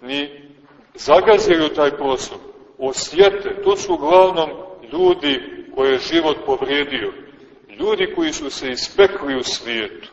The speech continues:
Oni bolje razumiju onoga koji sam stoji na ledu, nego oni koji su samo prividno bili u tom društvu. To su takozvani mlaki hrišćani.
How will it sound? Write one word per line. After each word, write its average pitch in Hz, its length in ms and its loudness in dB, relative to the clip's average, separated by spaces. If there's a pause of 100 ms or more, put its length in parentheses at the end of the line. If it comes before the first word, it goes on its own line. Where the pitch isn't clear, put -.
(220)
Oni 196 340 2 (120)
bolje 196 380 6
razumiju 160 760 0 (680)
onoga 170 560 2
koji 139 160 -4
sam 190 440 2
stoji 175 360 2
na 156 140 2
ledu, 160 420 0 (340)
nego 143 340 0
oni 156 380 0 (260)
koji 127 140 -10
su 131 100 -14
samo 147 320 -2
prividno 160 600 4
bili 143 320 0
u 123 100 -8
tom 123 200 -6
društvu. - 580 -6 (640)
To 151 160 -4
su 139 260 -6 (280)
takozvani 131 640 -8
mlaki 151 640 4
hrišćani. - 560 -10